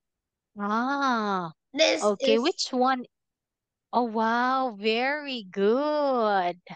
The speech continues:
Speaker 1: Okay, that looks beautiful,
Speaker 2: One
Speaker 1: Peter.
Speaker 2: only.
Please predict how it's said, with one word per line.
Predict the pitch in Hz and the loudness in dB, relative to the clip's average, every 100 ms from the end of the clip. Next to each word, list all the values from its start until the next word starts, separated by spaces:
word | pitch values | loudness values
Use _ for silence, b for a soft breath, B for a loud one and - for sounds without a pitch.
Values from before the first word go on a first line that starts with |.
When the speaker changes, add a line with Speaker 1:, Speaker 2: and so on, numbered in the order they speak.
| - B B B _ - | -20 B B B _ 0
Speaker 1:
Okay, | 196 202 - 226 214 | 0 0 0 2 2
that | 233 262 294 | 0 -2 -2
looks | 233 262 - | -2 -2 -4
beautiful, | 185 220 285 277 - 214 190 175 | 0 2 2 0 0 0 0 0
Speaker 2:
One | 285 - 302 - | 2 2 0 -6
Speaker 1:
Peter. | 214 196 190 156 | 0 2 2 2
Speaker 2:
only. | 294 311 302 277 202 | 2 2 -2 -6 -10